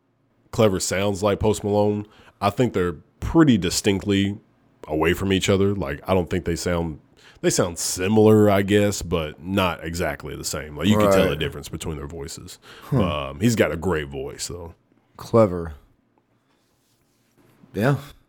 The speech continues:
Speaker 2: I'd be down to do that.
Speaker 1: And he's like a, I think he's, like, thirty-five or thirty-six years old.
Speaker 2: Really?
Speaker 1: Yeah.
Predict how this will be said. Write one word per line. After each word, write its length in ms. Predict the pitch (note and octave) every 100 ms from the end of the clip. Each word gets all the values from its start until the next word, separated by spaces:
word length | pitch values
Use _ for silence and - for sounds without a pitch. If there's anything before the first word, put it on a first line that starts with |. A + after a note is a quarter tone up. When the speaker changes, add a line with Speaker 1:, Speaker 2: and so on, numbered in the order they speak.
| _ _ _ _ _ _ _ _ _ _ -
Speaker 2:
I'd 100 | G2+
be 60 |
down 220 | A2 G#2 F#2
to 40 |
do 140 | F#2+
that. 280 | F#2 G2 -
Speaker 1:
And 120 | G2+
he's 160 | C3 E3
like 160 | C#3 G#2
a, 200 | F2 D2+ - _ _ _ _ _ -
I 80 | -
think 300 | - D3 A2+
he's, 140 | F2
like, 180 | D#2 D#2
thirty-five 1000 | - - E2 E2+ - F2 C#2+ C#2+ D#2+ E2+
or 60 | E2
thirty-six 640 | E2 E2 D2 - F2 -
years 180 | F2+ D#2
old. 320 | D#2 E2 F#2+
Speaker 2:
Really? 340 | F3 E4+ D#2 -
Speaker 1:
Yeah. 300 | F2+ E2